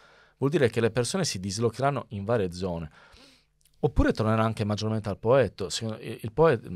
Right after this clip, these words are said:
il centro storico è stato super popolato anche perché c'è stato un periodo per i lavori che si sono susseguiti e per varie ragioni in cui il Poetto era meno fruibile, adesso è tornato a essere più fruibile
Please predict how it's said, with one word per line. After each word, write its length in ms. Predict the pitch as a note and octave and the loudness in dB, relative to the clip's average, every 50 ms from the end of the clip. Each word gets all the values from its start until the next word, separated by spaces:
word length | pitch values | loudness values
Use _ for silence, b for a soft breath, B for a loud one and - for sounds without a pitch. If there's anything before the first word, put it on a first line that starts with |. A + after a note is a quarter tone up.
| F2+ - - | -12 -12 -10
il 120 | - A2 | -8 -6
centro 260 | - - C#3 D3+ D#3 B2+ | -4 -4 -2 0 -2 -2
storico 420 | - - - C3 G#2+ F#2+ - - | 0 0 2 2 2 0 -2 -4
è 40 | F2 | -6
stato 340 | - - A#2 - - D#2 - | -4 -4 -4 -4 -6 -8 -8
super 400 | - - - - B2+ A#2+ B2+ A2+ | -8 -8 -8 -6 -4 -4 -4 -4
popolato 400 | G#2 G#2 - C3 G#2 - - B2+ | -4 -2 -2 0 0 0 -2 -4
anche 160 | D3+ B2 G2+ | -4 -4 -4
perché 180 | - F#2+ F2+ | -4 -4 -6
c'è 60 | F#2 - | -6 -6
stato 200 | G#2+ F#2 - F#2+ | -8 -8 -6 -8
un 140 | F2 E2 | -8 -6
periodo 400 | - G#2+ G#2+ A2 G#2+ F#2 - b b b b b b b b _ | -4 0 2 2 2 0 -2 b b b b b b b b _
per 140 | - G#2 G2 | -6 -4 -4
i 80 | G2 G2+ | -2 0
lavori 500 | G2+ G2 F#2 E2+ G2 G#2 A2 A2 G#2+ G2+ | 0 0 0 0 0 0 2 2 0 -2
che 100 | G2+ G2 | -6 -8
si 80 | - | -8
sono 120 | - G#2+ G2 | -8 -8 -8
susseguiti 720 | - - - - G#2 G2+ F#2+ A2 A2 G#2+ A2 - A2+ - - | -8 -8 -8 -6 -4 -4 -4 -4 -4 -4 -6 -10 -14 -16 -10
e 180 | - F#2 F2+ b b b b _ | -10 -10 -10 b b b b _
per 140 | - G2+ | -10 -6
varie 220 | F#2+ G#2+ G#2 G#2 A#2+ | -2 0 0 2 2
ragioni 340 | D#3 E3 D3 B2+ C3+ B2 G#2+ | 2 2 2 0 -2 -2 -2
in 60 | F#2 | -4
cui 120 | - A2 | -6 -6
il 60 | G2 | -6
Poetto 360 | - - A#2 B2 C#3 - - G#2+ | -2 0 0 0 0 0 -2 -2
era 120 | F#2 F2 | -2 -2
meno 240 | F2+ G2+ G#2+ G2+ G2 | -2 -4 -4 -6 -6
fruibile, 580 | F#2 - - B2 C3+ C3 G#2 E2+ D#2+ F2 - - | -8 -8 -6 -4 -2 -2 -2 -4 -4 -6 -6 -6
adesso 340 | - G2 G2+ D3 C#3+ - - | -6 -4 -2 -2 -2 -2 -4
è 20 | |
tornato 260 | - F#2+ F#2 F2+ - F#2 | -4 -4 -4 -4 -4 -6
a 20 | |
essere 180 | - - G2+ - | -6 -6 -8 -8
più 140 | - A2 | -8 -10
fruibile 520 | - - B2 C#3 E3+ C#3+ G2+ F2 E2 D#2 | -6 -2 0 0 2 2 0 0 -2 -4